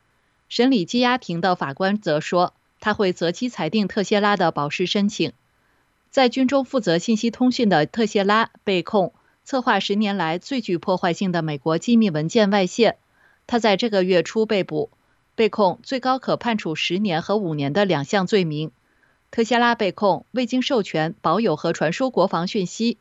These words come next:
以及未经授权删除和保留机密文件或材料，不过他拒绝认罪。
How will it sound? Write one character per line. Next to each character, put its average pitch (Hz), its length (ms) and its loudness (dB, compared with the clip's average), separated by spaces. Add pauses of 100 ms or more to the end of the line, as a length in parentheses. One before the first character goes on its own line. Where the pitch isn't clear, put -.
(240)
以 180 120 0
及 208 180 0
未 233 140 6
经 226 180 2
授 214 180 0
权 156 320 0
删 254 280 0
除 185 180 0
和 190 160 0
保 160 160 2
留 156 220 0
机 240 160 0
密 240 160 4
文 147 180 0
件 208 240 2
或 214 160 0
材 156 220 -6
料， 185 300 0 (360)
不 175 140 -2
过 196 220 4
他 214 180 -4
拒 226 180 -4
绝 160 180 -4
认 170 220 -4
罪。 165 300 0